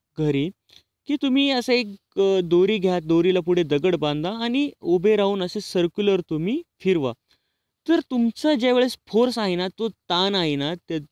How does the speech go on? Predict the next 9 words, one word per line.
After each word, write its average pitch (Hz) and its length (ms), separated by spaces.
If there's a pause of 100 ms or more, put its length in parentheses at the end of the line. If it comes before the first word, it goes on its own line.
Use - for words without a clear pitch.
(100)
याच्या 135 240
मराठीमध्ये 139 540
आपण 135 220
त्याला 127 200
म्हणतो, 131 340
की - 180
तो 294 240
तुमचा 208 480
ना 156 180